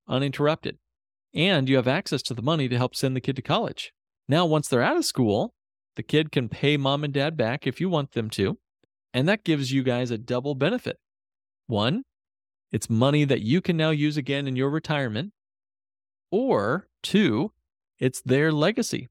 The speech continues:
the kid's inheritance, since this is life insurance after all. So what a great way to keep wealth in the family rather than letting it leak out to Sallie Mae or Nelnet or,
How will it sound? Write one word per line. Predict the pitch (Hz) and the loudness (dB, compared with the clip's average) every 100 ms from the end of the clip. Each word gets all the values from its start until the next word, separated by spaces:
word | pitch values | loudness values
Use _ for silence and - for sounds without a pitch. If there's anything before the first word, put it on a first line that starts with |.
| - | -10
the | 127 127 123 | 2 4 4
kid's | - 170 180 190 | 2 4 4 4
inheritance, | 180 165 127 185 254 - - 104 - - | 0 0 -2 -2 -2 -4 -8 -8 -18 -4
since | - 135 - | -2 -2 0
this | 143 - | 0 0
is | 139 | 0
life | 135 208 151 | 2 2 0
insurance | 113 - 101 - | 0 0 0 0
after | 107 - 107 | -2 0 -2
all. | 95 - _ _ _ _ _ _ _ _ | -2 -6 _ _ _ _ _ _ _ _
So | - 143 | 0 2
what | 147 240 | 4 2
a | |
great | 135 123 165 175 | 2 0 2 2
way | 123 123 | 4 2
to | 131 | 2
keep | - 135 - | 0 -4 0
wealth | 113 135 - - | 2 2 -2 -6
in | 135 | -4
the | 127 | -4
family | - 107 127 180 | -2 -2 -2 -2
rather | 143 127 117 | 0 0 0
than | 117 | -2
letting | 113 123 113 | -2 -2 -4
it | - | -6
leak | 110 123 131 | -2 -2 0
out | 120 123 - | 0 0 -4
to | 104 | -6
Sallie | - 113 117 | -2 0 0
Mae | 107 110 113 117 | 0 0 0 0
or | 104 | -2
Nelnet | 101 104 117 113 113 123 - | -2 -4 -4 -2 -2 -2 -4
or, | 104 101 | -2 -4